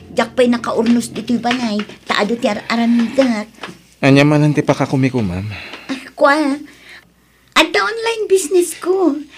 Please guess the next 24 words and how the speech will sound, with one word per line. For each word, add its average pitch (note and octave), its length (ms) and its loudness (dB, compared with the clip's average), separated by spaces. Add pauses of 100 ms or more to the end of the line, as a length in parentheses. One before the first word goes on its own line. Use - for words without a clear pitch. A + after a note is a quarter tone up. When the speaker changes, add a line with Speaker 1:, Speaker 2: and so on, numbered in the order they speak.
(140)
Speaker 1:
Ket - 240 -4
iso C4+ 280 -2
ti C4+ 120 -4
pakakumkumikumak C#4 1300 0
ita. D4+ 520 -6 (960)
Speaker 2:
Anya D#2+ 240 -10
manen F#2+ 240 -6
a G2+ 80 -6
business G#2+ 400 -6
dayta? G2 320 -10 (120)
Speaker 1:
Basta, D#4+ 480 -6 (360)
napardas B3 640 -4
a B3 160 -4
pagkortaan B3+ 720 -2
daytoy, G#3+ 400 -6
hani. F#3+ 480 -6
Speaker 2:
Ay. A2+ 240 -8 (400)
Speaker 1:
Gundawayak G3+ 720 0
ti B3 80 -6
kaawan G#3+ 400 -6
ti B3+ 160 -8
trabaho G#3+ 480 -4
kita, C4 480 -6
Nathaniel. F#3+ 640 -6